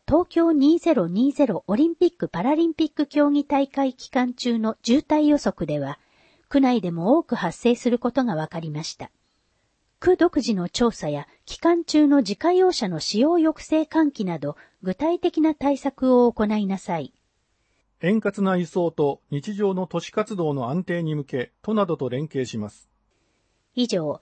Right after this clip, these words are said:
Speaker 1: 世田谷立憲民主党、社民党、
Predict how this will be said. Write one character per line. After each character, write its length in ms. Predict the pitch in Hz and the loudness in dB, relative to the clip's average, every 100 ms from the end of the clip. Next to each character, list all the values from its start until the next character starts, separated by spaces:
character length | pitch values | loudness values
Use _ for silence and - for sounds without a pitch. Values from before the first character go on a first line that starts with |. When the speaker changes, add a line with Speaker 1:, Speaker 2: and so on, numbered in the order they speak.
| _ | _
Speaker 1:
世 160 | - 196 | -8 -2
田 120 | 311 | 0
谷 260 | 320 320 | 2 2
立 200 | 247 190 - | 0 -4 -4
憲 240 | 320 330 | -2 0
民 220 | 320 311 | 2 2
主 140 | 294 - | 0 -2
党、 240 | 269 262 | 0 0
社 200 | 262 226 | 0 -2
民 240 | 214 240 233 | 0 2 0
党、 460 | - 202 190 185 | -2 -2 0 -2